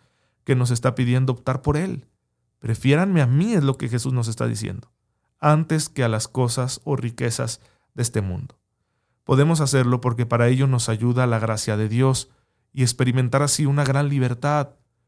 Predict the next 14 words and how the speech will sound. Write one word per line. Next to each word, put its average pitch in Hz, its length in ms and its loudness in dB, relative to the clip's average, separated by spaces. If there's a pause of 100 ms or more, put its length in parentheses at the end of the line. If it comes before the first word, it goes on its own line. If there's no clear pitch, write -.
(200)
porque 135 460 0
cuando 135 340 2
Jesús 135 240 0
nos 190 160 -4
pide 165 320 2
esto, 123 240 -2
no 131 100 0
lo 135 100 0
hace 139 140 -2
porque 127 280 -6
Él 123 80 -2
sea 131 160 -2
un 135 100 0
egoísta 131 600 0